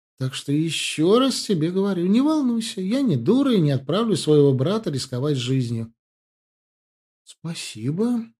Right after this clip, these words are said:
И вот что», — осенила Джоан. «Попроси его наказать короля как-нибудь иначе, не убивая. Скажи брату ударить ему по кошельку, потому что в любом случае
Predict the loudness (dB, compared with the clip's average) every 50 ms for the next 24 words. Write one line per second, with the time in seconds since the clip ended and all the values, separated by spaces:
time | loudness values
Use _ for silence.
0 | _ _ -2 0 2 2 0 0 0 0 0 0 0 0 -6 -6 -8 -10 -12 -12
1 | -14 _ _ _ _ _ _ _ _ -10 -8 -6 -6 -6 -6 -6 -8 -10 -10 -8
2 | -6 -6 -6 -6 -8 -12 -14 _ _ _ _ _ _ _ _ _ _ _ _ _
3 | _ _ -10 -8 -4 -4 -4 -2 -4 -2 0 0 0 2 0 0 -2 -4 -4 -6
4 | -4 -4 -4 -6 -8 -10 -14 -18 _ -6 -4 -4 -4 -4 -4 -6 -6 -8 -8 -8
5 | -4 -4 -4 -2 -2 -4 -4 -2 -2 -2 0 0 -2 -2 -4 -2 0 0 2 2
6 | 0 0 0 0 0 0 0 -2 -6 -8 -12 -18 -20 _ _ _ _ _ _ _
7 | _ _ _ _ _ _ -16 -2 0 2 2 4 2 2 2 2 0 0 -2 -4
8 | -4 -2 -2 0 0 0 -2 -2 -2 -2 -2 -2 -4 -8 -10 -10 -8 -8 -8 -10
9 | -12 -8 _ -2 -2 -2 -2 -6 -8 -4 -4 -4 -4 -4 -4 -4 0 2 2 2
10 | 4 4 4 4 4 4 2 0 0 0 0 0 0 -2 -4 -8 -10 -12 -14